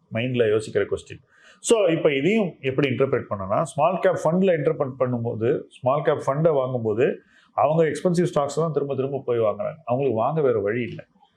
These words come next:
அதனால அங்க இன்வெஸ்ட் பண்ண அவ்வளோ ஸ்மார்ட் இல்லைன்னு நினைக்கிறேன். Whereas நீங்க ஒரு ஸ்டாக் பிக்கரா போய் பண்ணீங்கன்னாக்கா, அல்லது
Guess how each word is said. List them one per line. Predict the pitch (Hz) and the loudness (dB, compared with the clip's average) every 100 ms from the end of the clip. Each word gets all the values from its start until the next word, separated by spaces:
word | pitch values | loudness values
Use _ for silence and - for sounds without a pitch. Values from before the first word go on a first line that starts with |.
| _ _ | _ _
அதனால | - 220 262 262 | 0 2 2 2
அங்க | 302 214 185 | 2 2 0
இன்வெஸ்ட் | 180 196 - | 0 -2 0
பண்ண | 160 139 139 - _ _ - | 0 0 -2 -10 _ _ 0
அவ்வளோ | 123 120 | 2 2
ஸ்மார்ட் | 110 127 135 135 | 0 0 -2 0
இல்லைன்னு | 113 117 | -2 0
நினைக்கிறேன். | 101 95 95 | -2 -4 2
Whereas | 170 233 151 | 2 2 0
நீங்க | 175 226 | 0 2
ஒரு | 208 | 2
ஸ்டாக் | 185 180 226 247 | 2 0 0 0
பிக்கரா | 226 247 247 208 | 0 0 2 2
போய் | 202 | 2
பண்ணீங்கன்னாக்கா, | 170 151 139 113 101 - 113 | 0 0 0 -2 -4 -2 0
அல்லது | 107 104 107 | 2 0 0